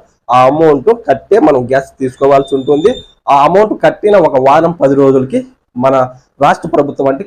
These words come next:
కూటమి ప్రభుత్వం తిరిగి మన అకౌంట్లలోకి ఈ డబ్బులు జమ చేయడం కూడా జరుగుతుంది. తిరిగి ఆ అకౌంట్లో మా-, మన అకౌంట్కి ఆ డబ్బులు మనం ఎంతైతే చెల్లించామో ఆ అమౌంట్ మనకి తిరిగి చెల్లించి మనకి రిటర్న్ అనేది వారు వేయడం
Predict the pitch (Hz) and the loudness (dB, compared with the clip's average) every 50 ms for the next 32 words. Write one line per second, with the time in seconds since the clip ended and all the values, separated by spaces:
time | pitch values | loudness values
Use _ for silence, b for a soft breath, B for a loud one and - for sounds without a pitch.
0 | - - 180 180 185 175 165 151 160 151 135 135 131 127 - 226 247 240 - - | -4 -2 -2 0 2 2 0 0 -2 -4 -8 -8 -8 -6 -4 -6 -6 -6 -8 -8
1 | 220 220 226 277 254 262 214 190 175 170 156 151 151 - - 170 160 160 156 151 | -6 -4 -4 -2 -2 -2 0 0 0 0 0 -2 -2 0 -2 -2 0 0 0 0
2 | 143 143 143 143 - 190 151 135 131 127 131 151 226 285 - _ _ _ _ _ | 0 -2 -2 -2 -2 -2 -2 -2 -4 -4 -4 -4 -4 -4 -6 _ _ _ _ _
3 | - 135 143 147 160 - 135 127 123 123 123 127 123 170 196 - - - _ _ | -4 -2 -2 -2 -2 -2 -2 -2 0 0 0 -2 0 -2 -2 -2 -4 -8 _ _
4 | - 131 139 127 127 120 120 120 113 113 113 113 104 - _ _ _ _ _ _ | -6 -4 -2 -2 -2 -2 -4 -8 -10 -10 -8 -10 -10 -12 _ _ _ _ _ _
5 | _ _ _ - 160 156 180 208 277 381 370 - - - - 139 151 147 147 139 | _ _ _ -2 -2 -2 0 0 -2 -4 -4 -8 -10 -6 -2 0 2 2 2 0
6 | - - 156 151 143 151 147 147 - 123 131 135 135 135 131 127 123 120 123 131 | -2 -2 -2 -2 0 0 -2 -2 -4 -4 0 2 2 2 2 2 0 -2 -2 -2
7 | 131 131 127 131 131 - 143 135 123 131 - 208 180 135 131 123 127 127 143 196 | -2 0 -2 -2 -2 -4 -6 -4 -6 -8 -8 -6 -6 -4 -4 -4 -4 -4 -4 -4
8 | 262 247 - 139 135 131 131 123 123 131 123 123 170 160 - 127 120 123 131 127 | -2 -2 -4 -4 -4 -2 -4 -4 -4 -6 -10 -10 -10 -12 -10 -10 -10 -8 -8 -10
9 | 123 123 117 123 165 214 170 135 120 120 120 120 123 123 117 117 _ - - 123 | -10 -10 -10 -8 -6 -4 -4 -4 -4 -4 -4 -4 -2 -4 -4 -4 _ -10 -10 -10
10 | 123 123 110 - - 135 135 143 202 262 277 _ _ _ _ 123 120 120 120 120 | -10 -10 -12 -14 -14 -12 -12 -12 -14 -16 -20 _ _ _ _ -10 -8 -8 -8 -10
11 | 120 _ _ _ _ _ _ _ _ - - 131 131 117 120 113 107 120 139 131 | -12 _ _ _ _ _ _ _ _ -6 -4 -4 -4 -4 -6 -10 -8 -8 -8 -4
12 | 123 151 156 190 254 - - 131 127 135 131 147 202 170 135 131 131 131 233 277 | 0 0 0 0 -2 -6 -8 -6 -4 -4 -2 0 0 0 0 0 0 -2 -4 -6
13 | - _ - 123 120 123 143 185 | -8 _ -8 -6 -4 -4 -4 -6